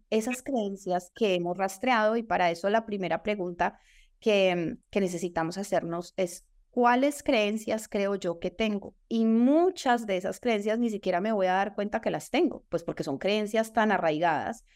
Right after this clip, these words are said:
que yo lo que pienso es que son verdades, son así, y entonces ni siquiera me doy cuenta de que están ahí, de que son creencias.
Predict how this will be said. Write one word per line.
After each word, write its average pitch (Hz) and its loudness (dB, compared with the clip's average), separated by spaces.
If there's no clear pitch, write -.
que 202 2
yo 185 4
lo 165 2
que 202 -2
pienso 175 -2
es - -16
que 175 -4
son 160 -6
verdades, 180 2
son - -4
así, 208 -4
y 220 2
entonces 175 0
ni 233 2
siquiera 151 -4
me 208 2
doy 156 2
cuenta 190 0
de 190 -4
que - -6
están 233 4
ahí, 165 -2
de 185 -4
que 180 -2
son 196 -2
creencias. 226 -2